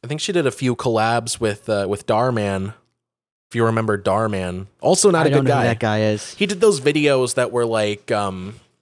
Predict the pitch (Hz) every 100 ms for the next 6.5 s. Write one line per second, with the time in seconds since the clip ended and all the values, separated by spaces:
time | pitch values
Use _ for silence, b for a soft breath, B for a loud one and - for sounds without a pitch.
0 | _ _ 127 123 123 117 - 120 - -
1 | - 151 135 135 127 131 135 131 107 160
2 | 165 156 139 131 135 135 120 147 139 -
3 | 131 135 143 139 - 127 - 117 - 143
4 | 143 135 110 - 123 101 87 - _ _
5 | _ _ - 131 143 143 - 120 104 135
6 | 139 135 110 90 90